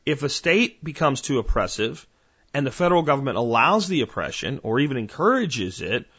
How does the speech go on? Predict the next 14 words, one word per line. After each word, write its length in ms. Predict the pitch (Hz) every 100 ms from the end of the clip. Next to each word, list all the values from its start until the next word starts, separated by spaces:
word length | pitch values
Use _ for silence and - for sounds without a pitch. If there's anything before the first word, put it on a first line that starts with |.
| _ _ _ _ _ _ _ - _ - -
the, 140 | 147
the 120 | 135
citizenry 680 | 127 202 226 262 175 165 147
of 140 | 127 127
one 200 | 131 139
state 300 | - 120 120
of 60 |
the 80 | 120
republic 360 | 120 117 104 117
can 120 | 123
simply 260 | 135 127 120
move 220 | 117 -
to 120 | 120
another. 400 | 120 196 170